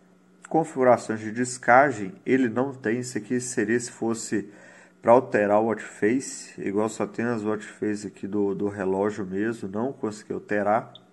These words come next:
Se você tem algum, algum aplicativo, alguma forma aí que altera,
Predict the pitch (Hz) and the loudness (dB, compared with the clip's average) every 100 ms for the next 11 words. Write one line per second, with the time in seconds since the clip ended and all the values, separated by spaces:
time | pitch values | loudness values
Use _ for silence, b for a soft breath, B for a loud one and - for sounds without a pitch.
0 | b b b - - 180 156 135 - 120 | b b b -10 -2 0 2 0 0 -2
1 | - 113 113 104 95 104 107 98 95 101 | 0 0 2 0 0 0 0 -2 -4 -6
2 | 98 98 98 95 95 90 98 92 90 - | -4 -4 -4 -4 -6 -6 -4 -2 -4 -8
3 | 107 113 101 95 90 101 104 - - 101 | -2 0 0 -2 -4 -2 -4 -6 -4 0
4 | 98 92 92 - 110 107 - 117 143 | 0 -2 -8 -4 -4 -4 -6 -4 -4